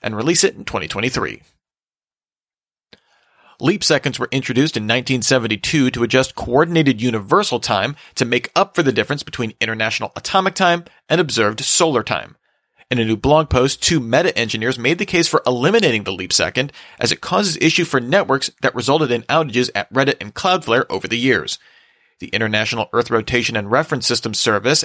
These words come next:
added twenty-seven leap seconds since nineteen seventy-two, and Meta argues that's enough for the next millennium.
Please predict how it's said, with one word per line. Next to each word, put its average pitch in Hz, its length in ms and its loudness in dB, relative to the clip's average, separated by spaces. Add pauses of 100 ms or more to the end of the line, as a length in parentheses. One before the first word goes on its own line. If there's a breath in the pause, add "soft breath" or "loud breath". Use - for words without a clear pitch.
(100)
added 110 280 -4
twenty-seven 151 540 -2
leap 170 180 -4
seconds 123 340 0
since 113 200 -8
nineteen 143 380 -2
seventy-two, 135 600 2 (360 soft breath)
and 127 220 -2
Meta 190 200 2
argues 143 460 0 (120)
that's 180 300 -4
enough 170 320 0
for 131 80 0
the 120 100 -4
next 80 220 -4
millennium. 107 520 -4